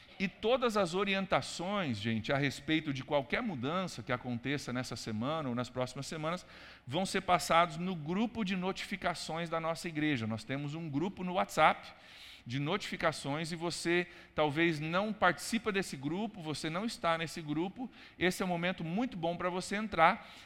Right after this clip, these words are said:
pra que você esteja ciente de todas as mudanças. Como que eu entro, pastor? Como que eu me inscrevo nesse grupo? No seu boletim, você pega o boletim, você preenche o seu, seu nome e telefone,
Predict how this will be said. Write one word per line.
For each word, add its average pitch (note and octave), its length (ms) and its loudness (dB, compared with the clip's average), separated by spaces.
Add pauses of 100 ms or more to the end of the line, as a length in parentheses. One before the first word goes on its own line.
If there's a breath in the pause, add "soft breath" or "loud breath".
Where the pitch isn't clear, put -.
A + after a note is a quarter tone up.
(120)
pra F3 120 6
que F#3+ 100 -2
você F#3 300 2
esteja F3+ 340 0
ciente F3+ 480 -2
de E3+ 120 -6
todas G3+ 360 -2
as F3+ 140 0
mudanças. C#3+ 500 -2
Como A#3 340 0
que A3 140 -2
eu F#3+ 160 2
entro, D3+ 320 0
pastor? C3+ 400 -4
Como F#3+ 220 -4
que G3+ 80 -4
eu G3 80 -2
me F#3+ 80 -2
inscrevo D#3+ 480 -4
nesse D#3+ 240 -6
grupo? A#2 320 -2
No B2 100 -2
seu E3 160 -4
boletim, G3 500 -2 (440 loud breath)
você - 120 -4
pega F3+ 260 8
o F#3 40 -2
boletim, F#3 360 2
você F3 240 -2
preenche D3+ 380 0
o C#3+ 40 -4
seu, D3+ 320 -4
seu C#3+ 180 -4
nome C3 200 0
e C3 40 -8
telefone, F3+ 500 -2